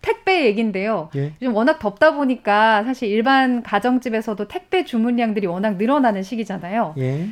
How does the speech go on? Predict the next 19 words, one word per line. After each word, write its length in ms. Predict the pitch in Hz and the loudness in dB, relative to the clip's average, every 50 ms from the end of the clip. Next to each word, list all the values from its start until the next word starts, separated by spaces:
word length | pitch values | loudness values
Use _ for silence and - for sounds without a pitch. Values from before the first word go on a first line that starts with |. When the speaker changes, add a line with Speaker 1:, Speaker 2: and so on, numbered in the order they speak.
| 226 - | -8 -4
Speaker 1:
근데 180 | 233 233 254 | -2 0 0
코로나 600 | 254 - - 392 403 453 494 494 494 466 453 440 427 | -2 -2 -2 -2 -2 -2 -2 -4 -6 -6 -6 -6 -4
일구 680 | 339 240 220 226 233 233 254 269 269 269 269 262 254 226 | -2 -2 0 -2 -2 -4 -6 -6 -4 -4 -4 -2 -4 -4
이제 220 | 202 202 - 208 190 | -4 -4 -4 -4 -2
음압병동으로는 1200 | 190 202 214 247 311 349 - 349 339 339 294 311 285 254 220 196 185 180 214 294 262 196 156 - - _ _ _ _ | 0 2 4 4 4 4 2 -2 -4 -2 -2 -2 -2 -2 -2 -4 -6 -4 -2 -2 -2 -2 -6 -10 -16 _ _ _ _
들어갈 360 | - - 254 302 349 370 370 | 0 4 4 4 6 4 2
수 100 | 359 - | 0 0
있는 220 | 311 294 277 240 196 | 0 2 2 2 2
물품이 420 | 196 220 233 - - 359 349 339 | 0 -2 -4 -4 -4 -6 -4 -4
제한돼 400 | - 240 202 196 220 254 254 277 | -4 -2 0 2 2 2 2 0
있기 220 | 254 - - 208 190 | -2 -4 -6 -8 -6
때문에 580 | - 190 170 165 180 202 247 226 165 151 - _ _ _ _ _ - | -6 -8 -6 -6 -6 -4 -4 -4 -4 -6 -10 _ _ _ _ _ -2
만약에 760 | 196 190 196 214 240 269 269 247 233 240 247 254 254 247 - _ _ _ _ _ _ _ _ _ _ | 0 2 2 4 4 4 4 4 2 0 0 0 -2 -4 -8 _ _ _ _ _ _ _ _ _ _
환자가 920 | - - 339 330 330 294 294 262 254 233 - 254 262 277 294 311 330 - _ _ _ _ - | -4 0 0 2 2 4 4 2 2 2 4 4 4 4 4 2 -2 -6 _ _ _ _ -6
의료원으로 1000 | 226 233 233 277 294 285 277 269 262 247 254 247 247 254 262 262 262 262 262 254 - | -2 0 0 2 2 4 4 4 4 2 0 0 0 -2 -2 -2 -2 -2 -4 -6 -10
택배를 380 | 320 311 - - 311 277 277 | -12 -6 -2 0 0 0 0
시키면 640 | 262 - 254 - - 214 190 202 220 208 175 170 - | -2 -6 -8 -6 -4 -4 -2 -2 -2 -2 -4 -6 -6
일일이 400 | 185 226 262 277 302 294 294 277 | -4 -2 0 0 0 0 -2 -4
다 180 | - - - | -6 -10 -16